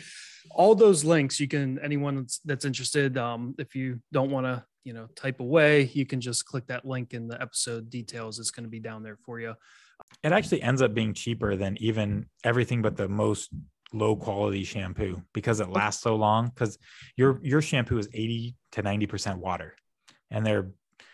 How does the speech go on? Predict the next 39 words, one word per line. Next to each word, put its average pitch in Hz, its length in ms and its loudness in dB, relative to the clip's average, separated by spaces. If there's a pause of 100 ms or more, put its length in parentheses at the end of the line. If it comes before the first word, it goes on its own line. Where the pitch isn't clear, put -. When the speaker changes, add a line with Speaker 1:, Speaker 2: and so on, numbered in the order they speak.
(260)
Speaker 2:
you're 127 160 -2
basically 131 400 2
dumping 104 400 0
bottled 98 340 -2
water 90 260 -6
on 90 120 -6
your 85 100 -10
head 95 140 -8
in 87 80 -12
the 90 40 -10
shower. 87 480 -10 (560)
And 113 140 0
not 123 160 6
only 131 340 4
is 107 200 0
that, 104 260 2
like, 95 300 -6 (100)
extremely 107 460 -2
wasteful 101 720 0 (160)
in 104 180 -6 (400)
big 127 280 2
bottles 107 680 2 (320)
and 95 180 -6
transportation 120 760 0
costs, 107 720 -2
and, 95 440 -4 (540)
um, 95 380 -2 (560)
you 135 80 -2
know, 113 160 2
it's, - 240 -8
it's - 160 -12
kind - 180 0
of 147 80 2
a 104 60 -2
con, 117 420 2 (220)
if 104 160 -6
you 113 60 2
ask 98 200 0
me. 110 300 2